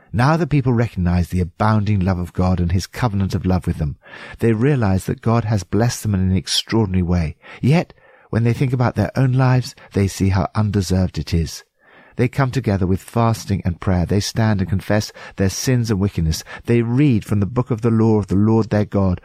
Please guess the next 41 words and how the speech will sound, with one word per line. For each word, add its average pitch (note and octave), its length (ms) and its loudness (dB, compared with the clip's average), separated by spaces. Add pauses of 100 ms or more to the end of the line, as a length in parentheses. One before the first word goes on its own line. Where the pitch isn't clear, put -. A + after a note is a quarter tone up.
(120)
for - 80 -2
a G2+ 60 0
quarter C3 420 -2
of - 160 -4
the G#2 80 -2
day. F#2+ 380 0 (320)
No D3 140 2
doubt, A2 280 0 (180)
as C3 180 0
they B2 100 2
hear C3 220 2
the A#2+ 100 0
words, G2 440 0 (220)
their A2+ 140 2
sins G2 480 -2
are F#2 40 2
brought G2+ 260 -2
to G2 100 -2
light. F#2 400 0 (420)
They A#2+ 140 2
spent B2+ 360 -2
another B2+ 460 2
quarter - 380 -2
in G2 120 0
confession A2 720 -2
and G#2 220 -2
worshipping G#2+ 540 0
the G#2 100 2
Lord G#2 240 2
their G2 140 0
God. F2+ 360 -2 (880)
Their D3 160 2
prayer E2+ 460 -2 (160)
is C3 100 0
a D3+ 60 2
model D3+ 320 0
prayer. D2+ 400 -4 (200)
It C3+ 120 -2
starts A2 340 -2
with A#2+ 120 0
worship. C3+ 460 -2